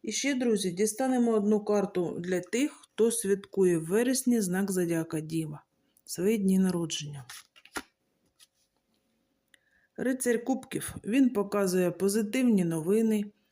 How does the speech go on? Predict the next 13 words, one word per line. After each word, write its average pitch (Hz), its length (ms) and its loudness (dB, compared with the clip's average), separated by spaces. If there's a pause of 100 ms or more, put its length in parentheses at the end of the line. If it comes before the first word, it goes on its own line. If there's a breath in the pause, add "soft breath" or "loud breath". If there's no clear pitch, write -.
(260 soft breath)
позитивні 208 920 2 (220)
світлі 208 580 0
почуття, 208 840 -2 (460 soft breath)
і 196 140 -2
це 247 220 -2
таким 247 480 2
у 202 120 0
вас 202 460 -2
обіцяє 196 600 0
бути 196 360 0
весь 196 380 0
наступний 170 640 -2
рік 247 300 -2